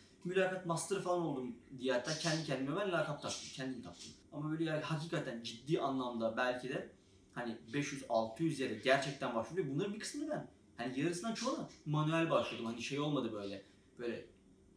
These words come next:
checkbox'ları çekip böyle toplu C V yollamadım. İşi buldum, sitesini buldum, kariyer, kariyer sayfasına gittim, oradan başvurdum, insan kaynaklarına mail attım.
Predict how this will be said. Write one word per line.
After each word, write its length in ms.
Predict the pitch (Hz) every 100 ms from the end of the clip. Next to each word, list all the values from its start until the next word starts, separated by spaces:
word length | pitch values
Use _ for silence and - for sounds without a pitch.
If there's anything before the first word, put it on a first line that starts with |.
| - -
checkbox'ları 640 | - 151 - 139 - 143
çekip 300 | - 143 -
böyle 200 | 135 135
toplu 360 | 131 143 - 156 151 - -
C 260 | - 151
V 40 | 151
yollamadım. 600 | 160 160 170 147 - - - -
İşi 340 | 147 - 160 160
buldum, 260 | 160 165
sitesini 460 | 151 - 117 143 151
buldum, 360 | 147 143 156
kariyer, 460 | 143 127 123 131 131 - -
kariyer 360 | - 131 139 143
sayfasına 500 | - 147 147 - 156
gittim, 340 | 139 - - -
oradan 400 | 127 131 147 147
başvurdum, 480 | 143 - 143 143 131
insan 360 | 120 - 143
kaynaklarına 420 | 151 147 147 147
mail 260 | 147 151 151
attım. 260 | 143 -